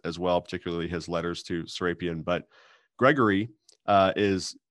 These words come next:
largely considered to be the first, at least in the extant letters that we have,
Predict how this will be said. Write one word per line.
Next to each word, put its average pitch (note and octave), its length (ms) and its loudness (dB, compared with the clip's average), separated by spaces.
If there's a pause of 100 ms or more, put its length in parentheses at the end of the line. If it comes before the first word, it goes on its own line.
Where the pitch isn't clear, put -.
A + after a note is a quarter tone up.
(120)
largely C3+ 460 2
considered F#2+ 640 -4 (380)
to A2 100 -6
be A#2 100 4
the G2+ 120 2
first, B2+ 420 -2
at F#2+ 80 -4
least G#2 200 -2
in G#2 60 -2
the G2 140 -2
extant A#2 400 0
letters G#2 340 2
that F#2 100 -2
we E2+ 120 -4
have, E2+ 420 -2